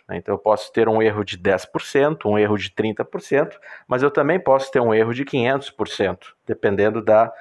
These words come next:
dimensão, da diferença entre o realizado e o planejado na minha empresa. Já o S F A, pela fórmula,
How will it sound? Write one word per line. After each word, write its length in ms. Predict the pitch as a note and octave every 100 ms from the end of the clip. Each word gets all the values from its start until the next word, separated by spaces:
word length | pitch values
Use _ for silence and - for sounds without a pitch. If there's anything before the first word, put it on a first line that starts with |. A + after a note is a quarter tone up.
| - -
dimensão, 680 | A2 A#2+ B2+ G#2+ - A2 B2
da 140 | G#2+
diferença 640 | G2 - A2 G#2+ A#2 - G#2
entre 400 | G#2+ A2+ G#2 - - -
o 80 | G#2
realizado 760 | A#2+ B2+ A#2+ F#2 G2+ A2 A2
e 40 | B2
o 60 |
planejado 600 | - A#2 B2+ A#2 G#2 G2+ A2
na 100 | G#2+
minha 160 | A#2
empresa. 400 | C3 A2 F2+ - - _ - - -
Já 220 | - C#3+ G3
o 100 | E3+
S 280 | D#3+ -
F 260 | B2 - A2
A, 160 | G2+ -
pela 380 | - A#2+ G#2+
fórmula, 680 | - - A2+ A#2+ A2 F#2+